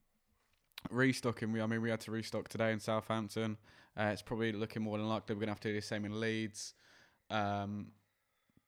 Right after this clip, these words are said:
but yeah, <laughs> we're gonna have to, um,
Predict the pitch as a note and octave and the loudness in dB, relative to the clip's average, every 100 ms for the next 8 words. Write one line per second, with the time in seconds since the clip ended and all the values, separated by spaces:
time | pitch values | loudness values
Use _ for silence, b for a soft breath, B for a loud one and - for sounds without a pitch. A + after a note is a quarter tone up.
0 | _ B2 A2+ A2 B2+ A#2+ A2+ - A#2+ A#2+ | _ -2 0 2 4 2 0 -6 -6 -6
1 | A2 - _ _ _ _ _ _ _ _ | -8 -14 _ _ _ _ _ _ _ _
2 | _ - A2 G#2+ A2 - G#2+ G#2+ G#2 G#2 | _ -10 -6 -4 -6 -6 -4 -4 -4 -6